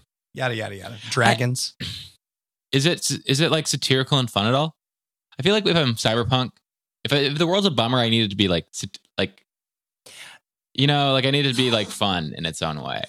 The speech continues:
Speaker 2: Like,
Speaker 1: Well,
Speaker 2: I like
Speaker 1: it, it's a pen and paper role-playing game, so it could be whatever you make it.
Speaker 2: <laughs> All right, mine's gonna be silly.
Speaker 1: Yeah, no, the game has a sense of humor, like,
Speaker 2: Yeah.
Speaker 1: kind of a dark sense of humor that I always enjoyed. Um,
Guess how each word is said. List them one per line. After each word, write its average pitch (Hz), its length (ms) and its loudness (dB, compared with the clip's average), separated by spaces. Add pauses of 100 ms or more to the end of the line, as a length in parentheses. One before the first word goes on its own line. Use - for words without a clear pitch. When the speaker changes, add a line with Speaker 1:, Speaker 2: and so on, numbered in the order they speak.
Speaker 2:
Like, 85 280 -6
Speaker 1:
Well, 180 120 4
Speaker 2:
I 151 160 2
like 135 180 0
Speaker 1:
it, - 60 -18
it's 185 160 2
a 180 40 0
pen 202 160 2
and 226 80 0
paper 202 240 2
role-playing 170 420 0
game, 110 200 -4
so 151 140 0
it 143 60 0
could 170 100 -2
be 165 80 2
whatever 151 480 2
you 165 240 -6
make - 180 4
it. 165 180 2
Speaker 2:
<laughs> - 0 - (760)
All 147 180 2
right, 165 220 2
mine's 151 200 0
gonna 151 120 4
be - 20 4
silly. 120 320 2 (580)
Speaker 1:
Yeah, 320 240 6
no, 240 240 4
the 196 240 -4
game 220 600 -2
has 170 240 2
a 143 60 -2
sense - 280 0
of 127 60 -6
humor, 113 420 -4 (140)
like, 135 120 0
Speaker 2:
Yeah. - 80 6
Speaker 1:
kind 131 100 2
of 123 80 -2
a 120 60 -2
dark 113 300 -2
sense - 280 -2
of 135 60 -2
humor 135 340 2
that 127 340 2
I 123 140 0
always 127 220 0
enjoyed. 135 520 0
Um, 135 280 0